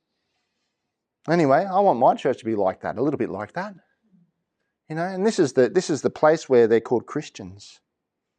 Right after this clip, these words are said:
And it's from here, actually, that we see the spread of the gospel all the way, not to Jewish Christian, not to Jewish people anymore, but to non, non-Jewish people like you and me. And it goes from Antioch, that place,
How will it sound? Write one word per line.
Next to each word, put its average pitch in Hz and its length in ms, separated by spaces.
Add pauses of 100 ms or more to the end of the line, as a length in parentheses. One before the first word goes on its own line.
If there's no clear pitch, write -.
(300)
And 139 120
it's 123 120
from 190 280
here, 156 320
actually, 120 280
that 123 180
we 131 80
see 139 380 (180)
the 127 100
spread 165 340
of 151 60
the 131 60
gospel 123 360
all 151 200
the 156 60
way, 135 260 (340)
not 185 280
to 208 100
Jewish 185 440
Christian, - 440
not 180 140
to 160 100
Jewish 202 260
people 185 280
anymore, 110 360 (360)
but 135 220
to 117 280 (300)
non, 120 400
non-Jewish 120 440
people - 380 (340)
like - 200
you 123 100
and 113 100
me. 98 240 (440)
And 113 100
it 107 60
goes 123 180
from - 280
Antioch, 113 540 (1200)
that 131 220
place, - 520